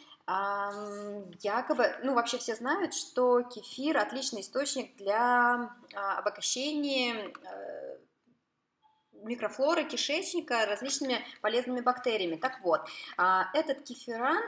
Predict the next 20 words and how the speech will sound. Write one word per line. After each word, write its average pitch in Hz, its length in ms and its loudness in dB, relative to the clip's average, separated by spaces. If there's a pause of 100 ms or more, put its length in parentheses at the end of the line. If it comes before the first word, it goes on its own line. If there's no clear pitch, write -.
(120)
а, 226 80 -6
тоже 269 340 0
пробиотик, 220 760 -2
но 247 240 0
он 240 240 -2
не 240 160 0
содержит 208 480 -6
кефира, 254 680 0
а 214 60 2
содержит 226 460 -2
те 220 180 -4
штаммы, 277 360 0
которые, 220 340 -4
скорее 214 400 -6
всего, 220 300 -2
в-, 175 340 -10
участвуют 208 800 0
при 202 200 -4
брожении 196 580 0
этого 185 280 0